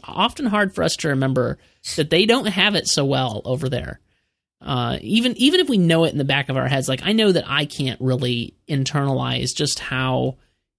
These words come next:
how living over there would be. And especially when you're kind of being coerced into things by a warlord,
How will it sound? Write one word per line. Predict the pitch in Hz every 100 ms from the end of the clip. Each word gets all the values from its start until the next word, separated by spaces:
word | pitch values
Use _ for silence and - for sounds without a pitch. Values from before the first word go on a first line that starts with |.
| _ _ -
how | - 190
living | 214 175 180 202 208 -
over | 165 170
there | 151 117 117 123 -
would | 180 190 190
be. | 254 127
And | 151
especially | 185 - 466 - 330 240
when | 233 226
you're | 214 190
kind | 190 226
of | 226
being | 202 190
coerced | 175 160 214 -
into | 165 143
things | 160 156
by | 147 139
a | 127
warlord, | 131 180 240 120 104 -